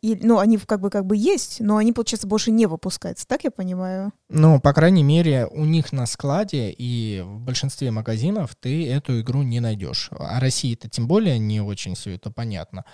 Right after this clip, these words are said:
Speaker 2: а за рубежом тоже, потому что всё-таки я так понимаю, что они,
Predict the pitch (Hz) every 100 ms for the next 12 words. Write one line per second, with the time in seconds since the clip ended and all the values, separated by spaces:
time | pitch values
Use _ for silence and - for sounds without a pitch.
0 | - - - 98 98 98 117 120 123 123
1 | 160 170 - 113 90 - - 107 131 -
2 | 143 - - - - - 202 - 190 190
3 | 196 - 160 151 170 190 170 - 143 143
4 | 131 143 160 180 170 160